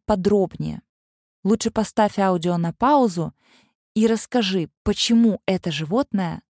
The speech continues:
самое-самое твоё любимое. Лучше, если это будут не только внешние признаки, но и внутренние характеристики этого животного. Итак, второе твоё любимое животное —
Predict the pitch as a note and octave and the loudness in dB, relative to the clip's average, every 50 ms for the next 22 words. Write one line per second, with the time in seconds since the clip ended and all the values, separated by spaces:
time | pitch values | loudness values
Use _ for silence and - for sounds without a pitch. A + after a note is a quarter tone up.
0 | _ _ - - - - - C4 C#4+ D4 C#4+ C#4 C4+ C4 C4 B3+ C4 - - - | _ _ -10 -8 -6 -4 -2 -2 -2 0 2 2 2 2 0 -2 -6 -10 -10 -10
1 | - - - - A#3 G#3+ G3 F3+ E3 D#3+ D#3 - - - D#3+ D#3 D#3 D3+ D3+ C#3+ | -8 -4 0 2 2 4 2 2 0 -2 -4 -6 -6 -6 -4 -4 -4 -6 -6 -8
2 | D3 D3+ C#3+ C#3 C#3+ C#3+ D#3 E3 _ _ _ _ _ _ _ _ _ _ _ _ | -8 -8 -8 -8 -10 -12 -14 -18 _ _ _ _ _ _ _ _ _ _ _ _
3 | _ - - F#3+ A#3 - - - B3 G#3+ G#3+ A3 - - G3+ G3 - F#3 E3 G3 | _ -4 0 2 2 2 2 0 0 0 0 0 0 -2 -4 -2 -2 -4 -2 -2
4 | F#3 G3 - - F#3 E3+ - C4+ D#4+ - - A3+ F3 F#3+ G3+ F#3+ F3+ - - - | -2 -2 -2 -2 -2 0 0 0 -2 0 -4 -4 0 0 0 0 0 -2 -2 -4
5 | E3+ D#3+ - - E3+ D#3 D3 - D3+ D3 D3 _ - - - _ _ - F#3+ G#3 | -4 -4 -4 -6 -6 -6 -6 -6 -8 -8 -10 _ -14 -18 -18 _ _ -2 0 2
6 | G#3+ G3+ F#3 C#3+ D3+ D#3+ D#3+ F#3 A#3 A3+ - B3 A3 G3 F#3 F3 E3 - F3+ E3+ | 2 2 0 -2 -4 -2 0 0 0 0 2 2 2 2 0 -2 -4 -6 -8 -8
7 | E3 - - - E3 D#3 F#3 F#3+ - - - - - D#3+ D#3 - D3 D#3+ D3+ - | -8 -8 -8 -6 -6 -6 -6 -8 -10 -12 -12 -8 -8 -8 -8 -6 -6 -6 -6 -6
8 | C#3+ C#3 D3 - - - C#3 C#3+ D3 - _ _ _ _ _ _ _ _ _ _ | -6 -6 -10 -10 -10 -12 -12 -12 -14 -18 _ _ _ _ _ _ _ _ _ _
9 | _ _ _ _ _ _ _ _ _ - - - - - F3 D#3 D#3 - - _ | _ _ _ _ _ _ _ _ _ -2 -2 0 0 0 0 0 -2 -6 -16 _
10 | _ _ _ _ _ _ _ - - - - - D4 D#4+ D#4+ D4+ C4+ G#3+ E3+ D#3 | _ _ _ _ _ _ _ -14 -14 -4 2 2 4 4 6 6 4 4 4 2
11 | - - - E3+ F#3 F#3 F3 E3 D#3+ D#3 D3+ D3+ E3+ F3 E3 D3+ D3+ D3+ D3 - | -2 -4 -2 0 2 2 2 2 0 0 -2 -2 -2 -2 -2 -2 -2 -4 -4 -4
12 | D3+ C#3+ C#3 C#3+ D3 D3 - F#3 A3 B3 C4+ | -6 -6 -6 -6 -8 -4 -2 0 0 0 0